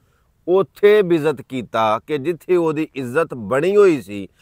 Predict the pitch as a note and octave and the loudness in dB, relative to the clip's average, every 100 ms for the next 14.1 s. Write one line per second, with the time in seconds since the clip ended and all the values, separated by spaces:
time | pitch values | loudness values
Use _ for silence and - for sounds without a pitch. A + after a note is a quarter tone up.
0 | _ _ D3 D#3+ F3 - D#3+ D#3 C3+ D#3+ | _ _ -2 2 4 2 0 2 2 2
1 | G#3 G3 C3+ E3+ E3+ F#3 - A3+ G#3+ F#3 | 0 0 0 -2 0 -2 2 4 6 4
2 | F3+ - D#3 C#3 C3 D3+ E3 F3 D3+ C#3+ | 2 -2 -2 0 -2 0 0 -2 -6 -10
3 | D3+ C#3+ A#2 B2+ F#3 D#3+ B2+ A#2+ G2+ F#2 | -4 0 2 2 2 2 -4 -6 -8 -10
4 | F2 F2 D#2+ - _ _ G2+ G#2+ A2 G#2 | -12 -14 -16 -20 _ _ _ _ -20 _
5 | F#2+ F#2+ G#2+ A2 _ G2+ _ _ _ _ | _ _ _ _ _ _ _ _ _ _
6 | _ A#2+ A2+ _ _ _ _ _ _ _ | _ _ -20 _ _ _ _ _ _ _
7 | _ - F#3+ G#3+ B3 B3 G3 F#3+ E3+ G#3 | _ -2 0 4 6 4 2 0 0 -4
8 | - F3 F3 D#3 G3+ F3+ D#3+ E3+ - D#3+ | -2 0 0 0 -4 -4 -8 -8 -8 -6
9 | C3 D#3+ F#3+ D3+ D#3+ F3+ C#3 G#2+ - F2 | -4 -2 -2 -2 -2 -2 -4 -4 -6 -12
10 | D#2+ C#2+ - _ _ _ _ _ _ _ | -14 -20 -20 _ _ _ _ _ _ _
11 | - G2 G#2 A#2+ B2+ C3+ C3 C3 B2+ C3 | -10 -8 -4 -4 -2 -2 -2 -2 -2 -4
12 | G#2+ G#2 A#2+ B2 - A#2+ C3+ B2+ A2+ B2+ | -6 -6 -8 -8 -8 -6 -4 -2 -2 -2
13 | - A2 G#2+ A2+ A#2 - G#2 F#2 F#2 B2+ | -6 -10 -8 -6 -6 -6 -10 -10 -8 -8